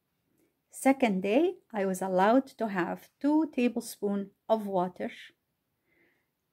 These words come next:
every fifteen minutes.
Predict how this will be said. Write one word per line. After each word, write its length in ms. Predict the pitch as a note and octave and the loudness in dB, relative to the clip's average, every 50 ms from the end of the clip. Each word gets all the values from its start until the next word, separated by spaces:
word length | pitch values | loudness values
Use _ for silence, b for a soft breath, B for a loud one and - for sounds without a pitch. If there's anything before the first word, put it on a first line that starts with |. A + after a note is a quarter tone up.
| _ _ _ _ _ _ _ _ _ _ _ _ - | _ _ _ _ _ _ _ _ _ _ _ _ 2
every 480 | G#3+ G#3 G#3 - A3 A3 G#3+ G#3 G#3 _ | 2 2 2 0 -4 -4 -4 -6 -8 _
fifteen 600 | - A3 G#3+ G#3+ - - - F3 F3+ F#3 F#3 F3+ - _ _ - | -8 -8 -8 -8 -8 -10 -6 -4 -2 -2 -4 -6 -8 _ _ -6
minutes. 640 | G3 F3 E3 D#3 - - - - - - - - | -4 -4 -4 -4 -8 -12 -16 -16 -14 -14 -16 -18